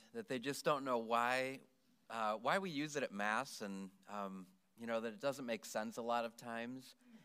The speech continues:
And this is one of the Gospels, or one of the Old Testament readings that really,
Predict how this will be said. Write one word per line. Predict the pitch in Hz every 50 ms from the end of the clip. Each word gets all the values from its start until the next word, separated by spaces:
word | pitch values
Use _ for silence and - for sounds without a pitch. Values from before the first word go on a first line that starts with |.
| - _ _ _ _ _ _ _ -
And | 139 151 180
this | 220 247 -
is | 262 214
one | 180 170 175 165
of | 160
the | 147
Gospels, | 127 110 123 123 131 135 - - - 131 123 113 107 - - - -
or | 117 117
one | 123 139 135
of | 123
the | 120 123
Old | 95 123 127 123 -
Testament | - 135 131 120 - 131 120 113 101
readings | 120 135 139 131 131 127 120 107 110
that | 120 110 - 117
really, | 127 160 185 202 196 202 202 196 165 101